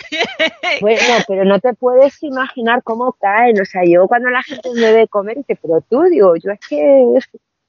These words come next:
Speaker 2: Pero hay otras temporadas en las que el cuerpo por sí mismo, eh, el cuerpo es muy sabio, necesita engordar y entonces, pues bueno, comiendo lo mismo que comes y haciendo lo mismo que haces, pues de repente engordas.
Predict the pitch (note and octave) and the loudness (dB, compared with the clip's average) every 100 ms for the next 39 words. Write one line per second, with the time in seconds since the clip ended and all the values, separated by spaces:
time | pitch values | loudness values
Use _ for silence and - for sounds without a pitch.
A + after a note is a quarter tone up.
0 | _ _ - - - F#3 F#3+ A3+ B3 C4 | _ _ -20 -14 -4 0 2 2 2 -2
1 | - C4 B3+ B3 D4 C#4+ D#4 F#4 - F#3+ | -4 -12 -8 -2 0 2 0 -2 -6 -8
2 | F#3 F3 F3 _ F#3 E3 E3 A3 A#3+ C4+ | 0 0 0 _ -8 -6 -4 -2 -2 -2
3 | - F3 C#3+ E3+ - F#3+ F3 G3+ C4 - | -4 -8 -6 -8 -6 -8 -2 0 0 -2
4 | G3 D#3+ _ _ - D#3 - C4 G3+ E4+ | -4 -4 _ _ -8 -8 -4 -4 -2 -2
5 | B3+ - - _ - F3 C#3+ C#3 C3 - | -2 -6 -16 _ -20 -10 -10 -10 -12 -14
6 | _ _ - F3 D3+ F#3+ A3 G#3+ A3+ A3 | _ _ -4 -2 -2 -2 0 2 2 2
7 | A#3+ C4+ E4 G#4+ - _ _ - G3+ F#3 | 0 0 -2 -4 -10 _ _ -6 -4 -2
8 | F3+ A3+ D4+ - A3+ A3 A3 C#4+ F#4+ _ | -2 -2 -2 -2 0 0 2 0 -2 _
9 | G3 F3+ C4 C#4 C4 B3+ B3 C4 B3 - | -2 2 2 4 2 2 0 0 2 2
10 | - A#3+ F3 D#3 F#3 F#3+ G#3+ A3 A3+ A#3 | 0 0 -2 -4 -6 0 2 4 4 2
11 | A3+ A#3+ C4+ F#4 G#4+ A4 - F#3 F3+ F3 | 0 -2 -2 -4 -8 -12 -14 -14 -8 -6
12 | F#3+ E3+ A3+ G3 D#3+ D#3 C#3+ D3+ | -4 -4 -4 -2 -2 0 -2 -4